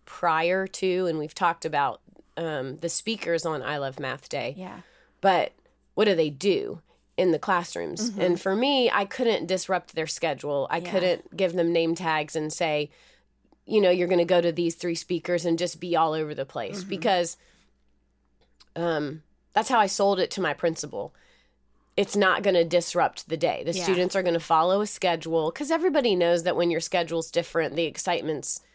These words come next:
Speaker 2: Yes.
Speaker 1: intense. And so they're gonna stay in their classrooms. And the way that I feel like I've planned it is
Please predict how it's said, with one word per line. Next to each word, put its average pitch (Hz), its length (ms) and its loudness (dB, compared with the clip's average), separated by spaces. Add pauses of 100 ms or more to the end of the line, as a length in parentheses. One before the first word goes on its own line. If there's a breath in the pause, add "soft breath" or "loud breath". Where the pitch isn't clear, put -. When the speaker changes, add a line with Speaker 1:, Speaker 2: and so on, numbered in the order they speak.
(120)
Speaker 2:
Yes. - 260 -10
Speaker 1:
intense. 160 720 2
And 143 240 -2 (300 soft breath)
so 175 480 4 (100)
they're 233 140 2
gonna 269 180 2
stay 202 760 2
in 202 180 2
their 220 120 0
classrooms. 151 800 -2
And 180 160 2
the 170 80 2
way 190 220 2
that 196 160 -2
I 175 120 2
feel 269 340 2
like 254 200 6
I've 233 240 -2
planned 240 340 2
it 240 200 0
is 190 380 2